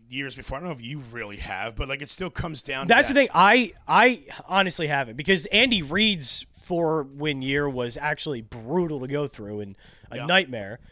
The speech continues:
Speaker 2: And then even the Chip Kelly stuff, that was a nightmare and immediately turned around. So there's never been consecutive bad seasons like this and an expected consecutive bad season
Speaker 1: It
Speaker 2: like
Speaker 1: c-, it
Speaker 2: this.
Speaker 1: come, it c-, it, like, you, well, now you're, you're in survival mode right now. And, you know, if, something I can teach you from,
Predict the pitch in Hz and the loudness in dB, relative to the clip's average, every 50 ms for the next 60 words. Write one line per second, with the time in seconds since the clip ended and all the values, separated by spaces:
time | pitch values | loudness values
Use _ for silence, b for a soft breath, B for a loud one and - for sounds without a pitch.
0 | b b b b 170 175 190 202 208 214 208 214 196 170 - - 214 180 - - | b b b b -6 -2 -2 0 0 0 -2 -4 -6 -6 -4 -2 -4 -2 0 2
1 | 196 196 202 185 - - 165 147 151 - 175 156 143 147 151 147 160 160 170 156 | 2 2 2 0 -2 -4 -4 -4 -4 -4 -4 -4 -4 -6 -6 -2 -2 -2 0 0
2 | 160 156 170 170 160 147 139 143 151 156 151 147 139 127 - - 151 143 127 117 | 0 0 0 0 -2 -4 -4 -4 -6 -4 -4 -4 -6 -8 -10 -10 -10 -10 -8 -8
3 | 113 117 127 156 160 - 202 185 202 214 165 175 220 220 214 190 143 175 190 190 | -6 -6 -6 -6 -6 -4 -2 0 0 0 2 2 2 4 2 2 2 4 4 6
4 | 185 175 151 b b b b b - 214 208 175 - - 214 208 - - 196 180 | 4 4 0 b b b b b -10 -8 -8 -6 -2 2 2 2 2 2 0 -2
5 | 160 - - 175 185 180 156 - - 180 190 170 160 175 151 156 151 143 - - | -2 0 4 4 4 4 2 0 -4 -4 -4 -4 -4 -6 -4 -4 -4 -4 -4 -4
6 | 143 147 - - 170 151 147 131 b b b b b b - 180 180 175 156 - | -6 -6 -6 -6 -6 -8 -8 -10 b b b b b b -2 0 0 2 0 -2
7 | - - - 196 - - - 151 135 127 - - 160 139 - 151 131 139 131 123 | 0 2 2 2 2 2 -2 -6 -6 -6 -8 -10 -8 -6 -6 -6 -6 -6 -8 -8
8 | - 135 113 110 104 - 120 110 101 - 95 92 92 - - - 117 110 - - | -6 -6 -6 -8 -8 -10 -10 -10 -8 -10 -10 -8 -6 -6 -6 -6 -8 -12 -12 -10
9 | - 135 - 120 117 - - - 143 - 123 131 123 117 117 117 131 127 113 117 | -10 -10 -10 -10 -14 -14 -14 -16 -14 -10 -10 -10 -10 -10 -12 -14 -14 -16 -16 -14
10 | 135 131 120 131 131 156 147 135 123 127 127 127 117 131 143 147 143 - - 135 | -12 -10 -8 -6 -6 -6 -8 -10 -12 -14 -12 -12 -12 -12 -12 -10 -10 -10 -10 -12
11 | 117 101 120 120 123 120 113 110 104 101 101 95 95 95 95 95 95 95 95 92 | -12 -10 -8 -8 -8 -8 -10 -12 -16 -16 -14 -14 -14 -14 -16 -14 -14 -16 -16 -16
12 | 92 87 85 85 87 78 92 101 101 104 101 101 98 98 104 107 107 101 - - | -16 -16 -16 -16 -16 -16 -18 -18 -18 -16 -16 -18 -18 -18 -18 -18 -18 -18 -16 -18
13 | - 120 110 113 104 101 101 95 - - 120 107 - - 110 107 104 - - 113 | -20 -18 -16 -16 -16 -16 -18 -18 -18 -18 -18 -18 -18 -18 -18 -18 -18 -18 -20 -20
14 | 104 98 90 | -20 -20 -20